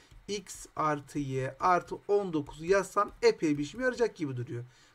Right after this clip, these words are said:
Buradan da bakın ne olur? Dört çarpı X artı Y eksi kırk yaptım. X artı Y'yi karşılarsam burada üç tane X artı Y yapar.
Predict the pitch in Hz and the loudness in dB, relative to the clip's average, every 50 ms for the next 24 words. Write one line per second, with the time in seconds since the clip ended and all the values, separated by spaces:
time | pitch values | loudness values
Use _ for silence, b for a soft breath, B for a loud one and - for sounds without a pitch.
0 | b _ - 196 208 196 202 190 190 185 180 190 185 - 190 175 180 185 196 190 | b _ -4 2 4 4 4 4 2 2 2 0 0 0 -2 -2 -2 0 0 2
1 | 175 175 190 214 214 208 b b b - _ _ - 196 202 208 202 202 - - | 4 6 6 4 4 2 b b b -20 _ _ 2 4 4 4 4 0 -6 -4
2 | 180 165 147 143 139 - - 196 180 - - - - - 160 160 160 156 156 - | 0 0 0 0 -2 -8 -12 -12 -12 -12 -12 -14 -6 -2 0 0 0 0 -2 -8
3 | - 180 185 190 190 190 - 185 170 - - - 175 156 - - - 175 - - | -6 2 4 4 4 4 2 -4 -6 -6 -6 -8 -8 -8 -6 -6 -6 -6 -6 -8
4 | - 151 127 123 - - 214 208 254 b b b b b b b _ - 247 - | -8 -8 -8 -8 -4 -2 -2 -2 -2 b b b b b b b _ -6 -6 -6
5 | - - - - 220 226 226 226 226 233 226 233 226 - 220 220 220 208 - - | -8 -8 -2 2 4 4 4 4 2 0 -2 -2 -2 2 2 2 2 2 0 0
6 | - 226 220 - - 254 262 247 220 - 240 - - 254 226 - - - - 202 | 0 0 2 2 0 -4 -4 -4 -2 -2 -2 -2 -2 -6 -10 -10 -12 -4 0 2
7 | 180 170 165 160 - - 151 - - - 170 151 147 143 127 143 135 127 131 139 | 2 2 2 -2 -8 -12 -16 -18 -10 -4 -2 -2 -2 -2 -4 -8 -8 -6 -2 0
8 | 151 170 185 190 190 190 214 220 233 226 | 2 2 2 2 0 2 4 4 4 2